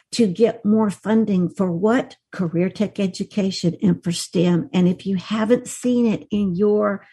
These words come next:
neighborhood, we now have career tech education high schools. We now have stem schools for all ages. This is coming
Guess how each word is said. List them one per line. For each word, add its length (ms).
neighborhood, 760
we 100
now 220
have 260
career 300
tech 260
education 540
high 240
schools. 520
We 80
now 180
have 280
stem 720
schools 680
for 300
all 300
ages. 560
This 240
is 100
coming 460